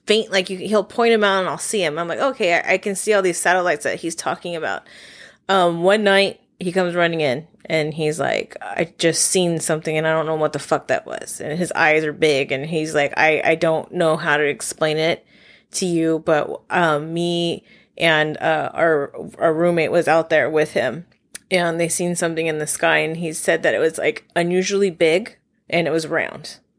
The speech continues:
and it looked like it wasn't moving, but you can tell that it wasn't a star.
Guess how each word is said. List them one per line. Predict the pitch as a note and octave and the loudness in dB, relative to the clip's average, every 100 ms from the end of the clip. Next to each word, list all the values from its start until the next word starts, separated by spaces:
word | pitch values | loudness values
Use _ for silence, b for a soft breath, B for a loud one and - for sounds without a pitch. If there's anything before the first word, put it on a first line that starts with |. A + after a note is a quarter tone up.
| _ _ - | _ _ -2
and | D#3+ D#3 D3 | 2 2 0
it | D#3+ E3 | 0 0
looked | E3 E3+ | 0 2
like | D#3+ D#3 | 2 2
it | D#3+ | 0
wasn't | D#3+ D#3+ D#3 E3+ | 2 2 0 -2
moving, | F3 D3 G#2 C#3+ E3+ _ - | -4 -2 -6 -10 -18 _ -4
but | C3 | -2
you | E3+ | -2
can | F3 E3 | -6 -6
tell | - C4+ | 0 2
that | C4 | 4
it | G3+ | 4
wasn't | G#3 G3+ E3+ | 4 2 -2
a | |
star. | - - F#3+ D#3 E2 | -4 0 0 0 -4